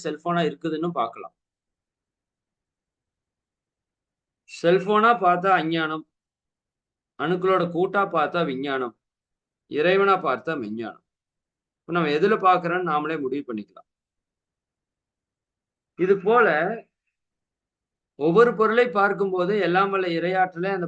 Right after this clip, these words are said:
பொருளாக மலர்ச்சி பெற்றிருக்குது, மலர்ச்சி பெற்றிருக்குதுங்கிற ஒரு கண்ணோட்டத்தோட நம்ம வந்து பார்க்கறதுக்கு ஆரம்பிப்போம்னா, அதைத்தான் மெய்யுணர்வுக்கு அடிப்படையான ஒரு பயிற்சியாக மகரிஷி கொடுக்குறாங்க. அப்போ ஒரு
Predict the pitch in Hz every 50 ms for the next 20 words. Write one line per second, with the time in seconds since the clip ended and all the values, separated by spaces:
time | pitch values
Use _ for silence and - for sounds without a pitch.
0 | 170 165 165 160 180 180 180 175 175 165 151 156 170 170 170 - 170 175 170 165
1 | - 143 147 - 156 151 180 180 170 156 151 165 170 165 - 170 170 165 156 -
2 | - 147 143 - 135 143 151 170 170 175 175 165 143 135 127 131 - 135 151 170
3 | 190 196 190 190 175 170 170 170 180 185 175 160 151 147 139 143 156 170 165 -
4 | 143 139 143 143 - 151 143 135 127 123 117 120 127 135 123 120 107 _ 110 104
5 | 101 107 147 170 165 - - _ _ _ _ _ _ _ _ _ _ _ _ _
6 | _ _ _ _ _ _ _ _ _ _ _ _ _ _ _ _ _ _ _ _
7 | _ _ _ _ _ _ _ _ _ _ _ _ _ _ _ _ _ - - 131
8 | 147 151 151 151 165 180 185 180 175 160 131 113 - _ _ _ _ _ _ _
9 | _ - 131 147 170 185 202 190 185 185 170 160 170 175 156 135 131 165 165 170
10 | 180 170 170 165 160 165 165 151 127 - 131 135 151 147 - - - 139 123 120
11 | 113 110 131 147 147 123 98 - - _ _ _ _ _ _ _ - 120 127 131
12 | 120 127 123 - - - 113 104 104 95 107 92 87 87 - _ _ _ _ _
13 | _ _ _ _ _ _ _ _ _ _ _ _ _ - 139 143 160 151 156 165
14 | 170